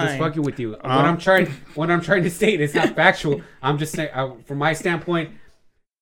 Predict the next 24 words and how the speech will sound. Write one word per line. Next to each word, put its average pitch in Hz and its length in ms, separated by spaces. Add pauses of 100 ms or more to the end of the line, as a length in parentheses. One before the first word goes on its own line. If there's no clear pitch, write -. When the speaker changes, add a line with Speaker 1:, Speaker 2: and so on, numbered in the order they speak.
(100)
Speaker 2:
and 143 280 (220)
if 135 220
you 139 100
look 160 220
at 143 80
it, 120 240 (180)
what 165 220
you're 190 80
stating 175 280
right 190 140
now, 208 240 (1500)
five 165 200
seconds, 180 560 (400)
yes, 139 360 (100)
from 131 160
your 156 180
standpoint, 135 600
Speaker 1:
Ten 165 200
Speaker 2:
you 139 80
Speaker 1:
seconds. 147 200
Speaker 2:
actually, 131 280 (120)
you 135 140
can, 135 180
uh, 107 140